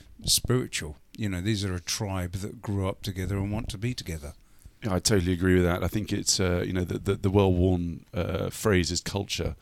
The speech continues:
Speaker 2: And, you know, we have really, um, spent a lot of time in,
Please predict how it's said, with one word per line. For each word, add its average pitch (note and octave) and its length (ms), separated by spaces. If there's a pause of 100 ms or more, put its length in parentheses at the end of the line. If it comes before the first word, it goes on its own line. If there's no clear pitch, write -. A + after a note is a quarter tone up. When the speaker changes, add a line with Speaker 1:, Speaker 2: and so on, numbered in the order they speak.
(480)
Speaker 2:
And, F2+ 460
you - 140
know, F2 80
we G2 180
have F2+ 240
really, F#2 680
um, F2 300
spent F2 240
a F2 60
lot F2 220
of F2 80
time D#2+ 500 (520)
in, F#2+ 520